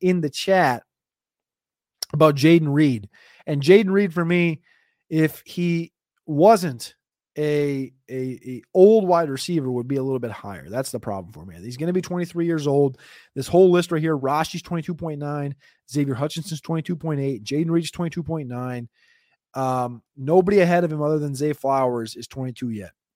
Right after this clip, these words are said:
And Reed's about to be twenty-three. And that's where I'm sad. That's where I think Jayden Reed's gonna get pushed down in the N F L. And in fantasy, he's been getting him. If you, if you're drafting right now, if you're mock drafting on, on Sleeper especially, you can get Jayden Reed in the fifth round every single time because his A D P is, like,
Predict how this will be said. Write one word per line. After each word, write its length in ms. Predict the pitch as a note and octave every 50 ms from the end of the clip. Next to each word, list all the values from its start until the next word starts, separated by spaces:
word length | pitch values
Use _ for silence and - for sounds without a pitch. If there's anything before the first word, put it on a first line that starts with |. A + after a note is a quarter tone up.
| _ _ _ _
And 460 | C3+ C3 C3 C3 B2+ B2+ B2+ B2 G#2 - -
Reed's 260 | C3 D#3 D#3+ D3 D3
about 140 | C#3 C3+ C3+
to 40 | C#3
be 80 | C3+
twenty-three. 560 | B2 B2 B2 B2 A#2 A2+ - G#2+ G#2 F2+ F2 _ _ _ _ _ _ _ _
And 180 | B2 B2+ C3
that's 260 | D3+ E3+ F3+ F3+ - E3
where 140 | D#3+ D#3
I'm 160 | C#3+ C#3+ C3+ B2+
sad. 260 | - C3 A#2 A2 G#2+
That's 220 | C#3 D3+ E3+ -
where 100 | F#3 F3
I 80 | E3 D#3
think 240 | - - D#3 D3 C3
Jayden 160 | C#3+ D3 C3+
Reed's 200 | C#3 C3+ C3 C3
gonna 140 | C3+ B2+ B2
get 180 | B2 A2+ -
pushed 320 | - - D#3 C3+ - - A#2+
down 380 | B2 A#2+ B2 A#2+ A#2 A#2 A#2 - _ - _ _ _
in 100 | - B2+
the 80 | B2+ C#3
N 60 | C3+
F 120 | C#3 C3
L. 280 | C#3 C3 C3 B2+ B2 - _ _ _ _ _ _ _ _
And 320 | - C3 C3 C3 C3 B2+ B2+
in 100 | B2 A#2
fantasy, 440 | - F3 F#3+ G#3 G3+ F3+ - D3 C3+
he's 120 | C3+ B2+
been 260 | A#2 C3+ D#3+ D3+ D3
getting 180 | C3+ B2 A#2+ B2+
him. 120 | B2 C3
If 80 | C3+ D3+
you, 140 | F3+ G3 F#3
if 220 | A3 G#3 F3+ -
you're 80 | G#3+ A3+
drafting 400 | F#3 E3+ G3 G3+ G3 - - F3+
right 120 | E3+ E3
now, 100 | D3+ D3+
if 60 | D3+ D3+
you're 120 | F3 F3
mock 260 | D#3+ D#3 D#3 D3+ D3+
drafting 400 | - C3+ C3 B2+ - - C3+ B2+
on, 180 | B2+ B2 B2+ A#2+
on 140 | A2 A#2+ B2
Sleeper 400 | A#2 - - D#3+ D3+ C#3 C3+ B2
especially, 520 | A#2+ A#2 - - B2+ B2 A#2+ - A2+ G#2+ G#2+
you 140 | A#2 D3 D#3
can 120 | - E3
get 160 | C#3 C#3+ B2+
Jayden 220 | B2 C3 C3 B2 A#2
Reed 140 | B2 B2
in 40 | A#2
the 60 | A2+
fifth 240 | G#2+ - B2 A2+ -
round 160 | - A2 A2+
every 140 | A#2 G#2+ A2+
single 160 | - A2+ G#2+
time 240 | - - A2 A2 A2
because 240 | G#2+ - - G#2+ G#2
his 100 | G#2+ G#2
A 160 | A2+ D3 D3+
D 100 | D3 C#3
P 200 | C3 - - D3
is, 120 | C3+ B2 A#2+
like, 140 | A2 G#2+